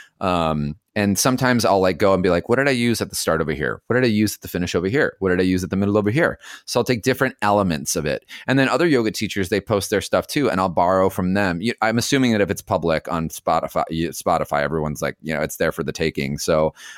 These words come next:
I'll, like, use different songs that they use and things that I've never, you know, thought of, uh, of using before.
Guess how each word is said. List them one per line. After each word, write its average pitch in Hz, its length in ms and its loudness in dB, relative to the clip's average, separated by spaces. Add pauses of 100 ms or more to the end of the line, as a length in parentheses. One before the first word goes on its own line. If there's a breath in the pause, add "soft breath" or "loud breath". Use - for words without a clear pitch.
I'll, 95 120 4
like, 98 220 2
use 104 200 0
different 95 280 -4
songs 98 240 0
that 101 100 -2
they 185 120 2
use 80 420 0
and 78 120 -6
things 101 220 -2
that 95 80 2
I've 87 120 0
never, 90 320 0 (100)
you 101 120 0
know, 92 60 0
thought 147 300 2
of, 78 420 -2
uh, 76 260 -2
of 82 140 -4
using 90 260 -2
before. 73 540 -2